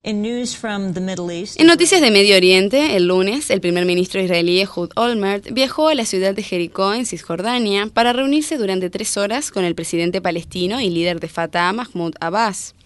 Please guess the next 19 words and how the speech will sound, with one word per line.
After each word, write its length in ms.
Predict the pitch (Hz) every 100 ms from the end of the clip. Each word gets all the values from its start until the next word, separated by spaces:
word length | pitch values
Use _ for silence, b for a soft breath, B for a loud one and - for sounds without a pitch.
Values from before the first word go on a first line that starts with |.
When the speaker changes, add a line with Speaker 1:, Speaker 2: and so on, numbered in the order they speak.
| B B B B B B B B
Speaker 2:
Fue 160 | - 233
el 60 |
primer 280 | 226 220 220
viaje 360 | 214 214 214 247
de 100 | 185
este 220 | 196 185
tipo 260 | 190 190
que 120 | 240 190
realiza 540 | 175 170 175 - 262
un 120 | 202
primer 240 | 180 175 170
ministro 360 | 165 165 175
israelí 640 | 175 165 160 165 175 285 - -
desde 240 | 226 240
que 100 | 247
comenzó 400 | 240 254 247 285
la 100 | 285
segunda 400 | - 185 220 247
intifada. 680 | 175 165 156 151 147 147 147